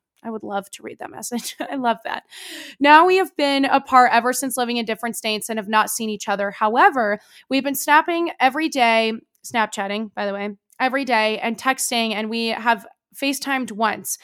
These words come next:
I feel like we're both afraid to talk about anything that happened, and all of our conversations are very surface level, which is unlike us 'cause we've had very meaningful and deep talks.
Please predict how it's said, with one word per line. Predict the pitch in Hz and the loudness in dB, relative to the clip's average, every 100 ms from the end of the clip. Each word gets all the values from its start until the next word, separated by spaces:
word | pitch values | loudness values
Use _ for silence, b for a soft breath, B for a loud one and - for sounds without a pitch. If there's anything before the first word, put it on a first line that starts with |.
| B B B | B B B
I | 294 | 0
feel | 294 | 2
like | 381 381 | 2 0
we're | 349 | 0
both | 311 311 | 2 0
afraid | 320 - 302 277 277 | -4 -4 0 0 -2
to | 277 | -8
talk | 254 247 247 | 4 4 6
about | 247 247 | 4 2
anything | 240 240 240 240 | 2 -4 -6 -6
that | 233 - | -6 -2
happened, | 226 233 240 233 | -2 0 -2 -4
and | 226 | -2
all | 220 240 | 0 2
of | 240 | 0
our | 254 | -2
conversations | 247 226 226 226 214 226 | -4 -4 -6 -6 -8 -10
are | 214 | -6
very | 214 208 | -6 -6
surface | - 262 247 269 | -4 -4 -4 -2
level, | 254 240 240 | -2 0 -4
which | 226 | -6
is | - | -6
unlike | - 262 240 233 | -4 -2 -2 -2
us | 226 220 | -4 -6
'cause | 240 202 | -8 -12
we've | 208 | -6
had | 226 214 | -4 -2
very | 220 226 233 | -2 -2 -2
meaningful | 220 220 196 220 | -4 -6 -8 -8
and | 208 | -8
deep | 202 196 | -10 -16
talks. | - 208 - | -12 -12 -10